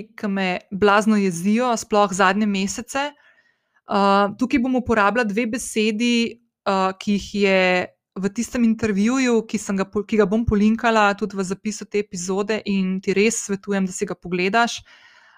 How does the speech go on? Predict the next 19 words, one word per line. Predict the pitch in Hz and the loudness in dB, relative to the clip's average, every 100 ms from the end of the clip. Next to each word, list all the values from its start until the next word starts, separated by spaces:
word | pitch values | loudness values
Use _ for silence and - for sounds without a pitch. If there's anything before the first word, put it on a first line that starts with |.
| - | -2
eh, | 185 185 185 | 2 4 4
intervju | 196 202 190 214 | 2 0 2 2
z | 208 | 2
dokt-, | 196 196 - 190 | 0 -2 -6 -6
profesor | 196 220 220 185 | 0 0 0 -2
doktorjem | 190 - 214 185 | -4 -2 -2 0
Dolarjem, | 185 175 175 214 233 220 | 0 2 2 2 4 2
ehm, | 208 196 175 175 175 175 185 - _ _ _ _ | 0 -2 0 2 0 0 -4 -10 _ _ _ _
govoril | 190 202 208 240 269 | 0 4 6 4 4
je | 226 214 220 - - _ | 4 4 4 0 -6 _
o | 190 | -12
tem, | - 220 226 | -2 0 0
kako | 226 202 208 | -2 -6 -10
smo | - 226 208 190 - _ _ _ | -6 -2 -2 -4 -8 _ _ _
kolektivno | - 214 208 - 254 294 277 220 208 - | -2 0 0 -2 0 0 2 2 2 0
in | 208 | -2
seveda | - 190 208 | -2 -2 0
individualno | 220 214 202 190 190 185 196 208 202 | 2 0 0 -2 -2 0 0 0 0
utrujeni | 196 - 233 262 240 226 214 | -2 0 0 0 2 2 0